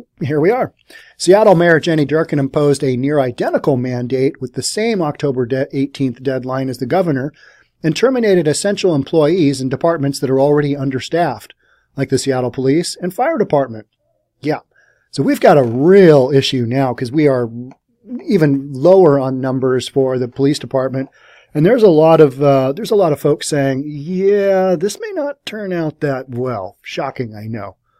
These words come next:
But this is, this is just kind of where we're at. As of October, Monday, October twenty-fifth, yesterday, Washington State residents living in King County, which includes Seattle,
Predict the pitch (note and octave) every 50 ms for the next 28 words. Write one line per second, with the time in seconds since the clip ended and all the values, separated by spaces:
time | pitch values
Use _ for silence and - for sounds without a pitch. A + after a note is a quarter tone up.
0 | _ _ _ _ _ _ _ _ _ _ _ _ _ _ _ _ _ - D3+ -
1 | E3+ E3 D#3+ - G3+ E3+ D3+ - - - - C3 C#3 C#3 - - D3+ - - D#3+
2 | E3 - - D#3 D#3+ F3 E3+ F3 F3+ F#3 F#3+ F#3+ F#3 G3 G#3+ F#3 - - - -
3 | - - - - - F3 F#3 F#3+ A3+ F#3+ G3+ F#3+ F3+ - - G#3 G3 F#3 G3 F#3+
4 | F#3 F#3+ F#3 C#3 C#3 F3 F#3+ G3+ G3+ F#3+ E3+ E3+ - - F3+ E3 D#3+ - E3 D3+
5 | C#3+ C#3 - F#3+ G#3 G3+ - - - C#3 C#3+ E3+ F3 - - A#3 A#3+ B3+ D4 C#4
6 | G3+ - - D#3 D3+ E3+ - - E3+ D#3 D3 C#3 - E3+ D#3+ D3+ C#3+ D3 D#3 D3
7 | E3+ D#3 D#3+ D3+ - D3 C#3+ D#3 D3+ C#3 C3 B2+ - - G3 G3 - E3 E3+ D#3
8 | C#3+ C#3 C#3 C#3+ E3 - - - - - _ _ - - D3+ D3 - C#3+ C#3 -
9 | E3+ D#3+ D#3 C3 - - D3 C#3 D#3+ F#3+ F#3+ C#3+ B2 A#2 D3 -